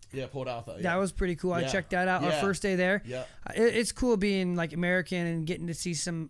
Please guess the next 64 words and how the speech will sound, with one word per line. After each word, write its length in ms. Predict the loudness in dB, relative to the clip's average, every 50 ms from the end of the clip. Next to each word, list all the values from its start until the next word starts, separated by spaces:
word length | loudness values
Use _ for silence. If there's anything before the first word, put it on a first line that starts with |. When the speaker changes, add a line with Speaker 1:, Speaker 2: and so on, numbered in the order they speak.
| -10 -10
Speaker 2:
like, 140 | -10 -8 -8
I 60 | -8
took 160 | -6 -6 -4
a 40 | -4
day 440 | -2 0 2 2 2 2 2 0 -2
Speaker 1:
Yeah. 160 | -4 -6 -6 -8 -10 -14 -10 -8
Speaker 2:
and 220 | -8 -8 -6 -4 -2
did 180 | -2 -2 -2
some 220 | -4 -6 -8 -8 -10 -12
sightseeing 720 | -10 -4 -2 -2 0 0 -2 -2 0 0 0 0 0 0
and 200 | 0 -2 -2 -4 -6 -14 -18 -20 -14 -6 -2
that 160 | 2 2 4
was 160 | 4 2 0
really 420 | 0 0 0 2 2 2 2 0 -2
kinda 360 | -2 -4 -2 -2 -2 -4 -6 -10 -12 -8 -4
overwhelming 680 | -4 -2 -2 -2 -4 -2 -2 -2 -2 -2 -2 -2 -2 -4
to 60 | -6
see, 220 | -6 -4 -2 -2
Speaker 1:
It's 60 | 0
a 40 | 0
Speaker 2:
like, 140 | 0 0 -2
Speaker 1:
lot, 160 | -4 -6 -8
eh? 160 | -10 -12 -12 -14 -14 -12 -12
Speaker 2:
the, 120 | -12 -12 -10 -12
it's, 140 | -12 -12 -12 -12
to 120 | -8 -6 -4
see 180 | -4 -2 -2 -2
Speaker 1:
And 80 | 0
the 60 | 0 0
Speaker 2:
that. 160 | 0 0 -2
Speaker 1:
other 80 | -4
stuff 340 | -6 -10 -10 -12 -12 -14 -14
too, 140 | -14 -12 -6
Speaker 2:
Then 180 | -2 0 0 0
Speaker 1:
though. 60 | 0
Speaker 2:
the 80 | 0
oth-, 260 | 2 2 2 0 0 -4
the, 120 | -4 -4 -4
the, 240 | -2 -2 -2 -4 -4 -4
the, 220 | -4 -4 -4 -4 -6 -6
the 120 | -6 -6 -4
things 340 | -2 -2 0 0 0 0 -2
that 100 | -2 0
happened, 440 | 0 -2 0 0 0 -2 -2 -4 -4
you 100 | -4 -2
know, 240 | -2 -2 -2 -4 -6 -8 -18 -20 -14 -10
Speaker 1:
Yeah. 60 | -8
Speaker 2:
a 20 | -4
decade 360 | -2 -2 -4 -2 -4 -6 -6
ag-, 140 | -6 -6 -4
over 180 | -4 -4 -4
Speaker 1:
Yeah. 100 | -6 -10 -16 -20 -20 -20 -16 -14
Speaker 2:
tw-, 240 | -14 -14 -14 -14 -12
twenty 280 | -6 -4 -2 0 0
years 100 | 0 0
Speaker 1:
Twenty 120 | 0 0 0
Speaker 2:
ago, 60 | -2 -4
Speaker 1:
years 120 | -6 -6
ago, 80 | -4 0
Speaker 2:
twenty 180 | 0 2 2 2
Speaker 1:
yeah. 60 | 2
Speaker 2:
years 220 | 2 2 2 2
ago, 360 | 0 2 2 2 4 4 2 0
and, 180 | 0 -4 -6